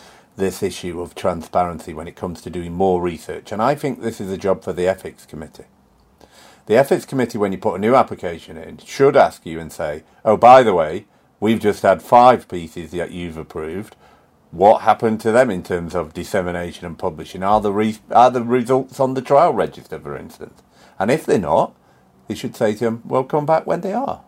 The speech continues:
And that's how you deal with it. So it should be an ethics responsibility, I feel. And then each institution, and this is part of the All Trials mandate,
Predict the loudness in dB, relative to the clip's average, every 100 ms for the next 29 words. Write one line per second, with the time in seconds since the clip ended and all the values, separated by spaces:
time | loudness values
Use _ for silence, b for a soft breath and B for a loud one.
0 | -14 -4 -2 -2 -2 -2 -4 -6 -6 -4
1 | -6 -8 -6 -6 -4 -6 -2 0 2 0
2 | 0 -4 -4 -20 -12 -10 -8 -8 -8 -10
3 | -14 -12 -12 -12 -14 -14 -16 -20 -20 _
4 | _ _ _ b b b b b b b
5 | -6 2 4 4 0 -4 -4 -4 -6 -6
6 | -8 -4 -4 -4 -8 -10 -12 _ _ _
7 | _ -10 -10 -10 0 2 2 2 0 0
8 | 0 0 -2 -10 -10 -12 -12